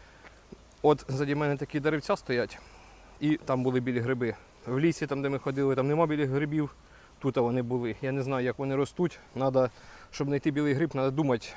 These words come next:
як білий гриб правильно. Щас піду подивлюся, може є щось. А оці деревця, які красиві.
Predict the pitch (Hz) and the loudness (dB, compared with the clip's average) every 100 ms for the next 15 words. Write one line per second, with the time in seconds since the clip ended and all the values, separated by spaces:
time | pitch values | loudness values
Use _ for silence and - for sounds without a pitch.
0 | - - 123 123 131 117 127 - 151 165 | -12 -6 -2 0 0 0 0 2 2 4
1 | 131 117 107 - - - - 127 113 131 | 2 -2 -4 -12 -20 -20 -6 -2 -2 -2
2 | 123 127 127 135 - 120 117 131 - - | -2 -2 0 -2 -2 -2 0 0 -2 -4
3 | - - - - - - - - - - | -10 -14 -20 -20 -20 -20 -20 -20 -20 -20
4 | - - - _ - 131 127 - 127 123 | -20 -20 -20 _ -8 0 0 0 -2 -2
5 | 117 - 113 110 117 120 - 120 113 | -2 -2 -2 -2 -4 -4 -2 -4 -4